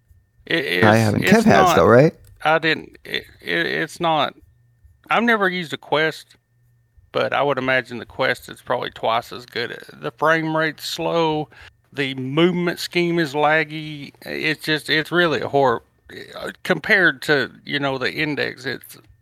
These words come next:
Speaker 1: I couldn't imagine ever playing it. For, it, it actually hurts my eyes. I don't know.
Speaker 2: Yeah, I mean, it must definitely detract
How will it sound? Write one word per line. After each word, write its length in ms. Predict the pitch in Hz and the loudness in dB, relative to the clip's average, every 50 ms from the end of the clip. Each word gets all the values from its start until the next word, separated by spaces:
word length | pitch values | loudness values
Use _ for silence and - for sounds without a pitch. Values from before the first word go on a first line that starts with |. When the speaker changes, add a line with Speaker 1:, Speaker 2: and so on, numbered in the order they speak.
| _ - | _ -6
Speaker 1:
I 160 | - 135 139 | -2 -2 -2
couldn't 280 | - - - 123 - 113 | 0 -2 -4 -6 -6 -8
imagine 420 | 110 110 107 107 110 - - 90 | -8 -6 -6 -6 -6 -8 -8 -8
ever 180 | 85 78 82 123 | -8 -8 -8 -10
playing 400 | - - - 78 - - - - | -12 -14 -14 -14 -14 -16 -18 -20
it. 100 | - - _ _ _ _ _ _ _ - | -20 -20 _ _ _ _ _ _ _ -6
For, 260 | - 127 123 - - _ | -4 -4 -4 -4 -6 _
it, 160 | - - 170 165 | -4 -4 -2 0
it 200 | 185 220 240 254 | 2 2 2 4
actually 340 | 247 220 - - 170 147 | 2 0 0 0 0 2
hurts 200 | 139 151 151 135 151 | 2 2 0 0 0
my 140 | 151 151 - - | -2 0 0 2
eyes. 400 | 127 131 135 131 107 78 87 110 117 - 117 | 2 2 2 2 0 -2 -4 -8 -10 -8 -6
I 100 | 120 127 | -6 -4
don't 160 | 131 110 92 | -4 -6 -6
know. 320 | 117 120 110 107 - - _ _ _ _ _ _ _ _ | -6 -8 -8 -8 -10 -14 _ _ _ _ _ _ _ _
Speaker 2:
Yeah, 260 | - 113 110 107 85 80 | 2 4 4 4 4 4
I 60 | 143 | 4
mean, 140 | 170 190 170 | 4 4 2
it 60 | 160 | 0
must 320 | 170 165 151 135 - - - | 2 0 0 0 -2 0 2
definitely 380 | 180 - - - 104 98 95 101 | 2 2 2 0 0 0 0 0
detract 640 | 110 95 - - 95 73 62 57 - - - - | -2 -4 -4 -4 -4 -2 -2 -4 -6 -10 -16 -18